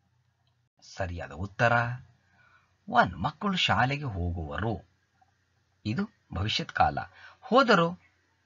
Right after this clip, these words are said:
ಏನಿದು ಗೊತ್ತಾಗ್ಬಿಡತ್ತೆ, ಇದು ಭೂತಕಾಲ. ಹೋಗುತ್ತಾರೆ ವರ್ತಮಾನ ಕಾಲ.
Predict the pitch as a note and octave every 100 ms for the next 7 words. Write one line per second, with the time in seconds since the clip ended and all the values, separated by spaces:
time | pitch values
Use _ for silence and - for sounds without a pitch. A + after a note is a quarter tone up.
0 | _ _ _ _ _ _ _ _ _ _
1 | _ _ - E3+ F3 F#3+ B3+ _ _ _
2 | _ - F3 D3+ C#3+ - C3+ - _ _
3 | _ - B2+ F#3+ - C4 C4 F#3+ F#2 -
4 | - _ _ _ - G#3 B3 C#4 - B3+
5 | C#4 - _ _ _ _ _ _ _ _
6 | _ _ _ _ - F2+ - G3 G3+ G3
7 | G3 -